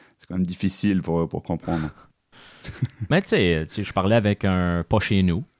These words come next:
Speaker 2: puis, euh, <laughs>
Speaker 1: Ouais, pas chez nous, chez, ouais, c'est, moi, je trouve ça pas mal.
Speaker 2: Ouais. Ouais, je sais pas, non, ils,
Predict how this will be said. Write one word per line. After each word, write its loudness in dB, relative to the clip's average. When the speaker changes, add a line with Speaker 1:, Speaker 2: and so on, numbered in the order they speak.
Speaker 2:
puis, -2
euh, -2
<laughs> -18
Speaker 1:
Ouais, 2
pas 0
chez 0
nous, 2
chez, 0
ouais, 2
c'est, -8
moi, -2
je -6
trouve -6
ça 0
pas 0
mal. 0
Speaker 2:
Ouais. -2
Ouais, 0
je -10
sais -20
pas, -6
non, -4
ils, -4